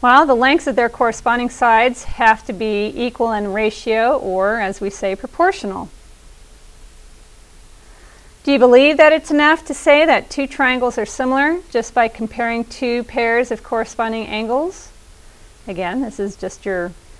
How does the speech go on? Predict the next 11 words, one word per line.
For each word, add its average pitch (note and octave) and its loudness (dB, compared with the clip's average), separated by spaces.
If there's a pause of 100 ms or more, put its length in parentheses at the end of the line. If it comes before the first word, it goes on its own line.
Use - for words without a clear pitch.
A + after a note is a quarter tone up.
(360)
best G#3 -2
guess A3 2
based G#3 -6
on G3+ -6
what G3+ -6
you G#3+ -8
know. G3+ -6 (500)
What F#3 -12
do F#3 -8
you A3 -8
think? - -12